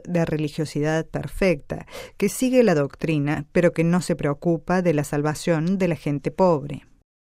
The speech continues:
El síndrome de Jonás y la señal de Jonás. El Santo Padre centró su homilía en este binomio. Jesús, observó,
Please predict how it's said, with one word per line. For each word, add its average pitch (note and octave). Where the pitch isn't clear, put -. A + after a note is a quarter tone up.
El F#3+
síndrome B3
de D#3
Jonás D3
y F#3+
la F#3
señal D3+
de E3
Jonás. -
El E3
Santo E3
Padre D#3+
centró D#3
su -
homilía F3
en G3
este G#3
binomio. C#3+
Jesús, E3
observó, D3